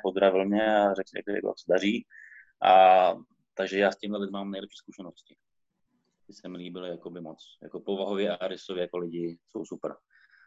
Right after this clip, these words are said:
Naopak mě třeba hrozně zklamalo, o,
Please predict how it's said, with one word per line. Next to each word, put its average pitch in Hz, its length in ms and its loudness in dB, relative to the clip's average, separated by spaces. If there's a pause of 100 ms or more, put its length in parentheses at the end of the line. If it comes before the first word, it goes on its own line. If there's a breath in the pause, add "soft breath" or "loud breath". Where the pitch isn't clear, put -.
Naopak 107 340 4
mě 110 100 -2
třeba 107 240 6
hrozně 104 260 4
zklamalo, 98 640 2 (200)
o, 80 600 -12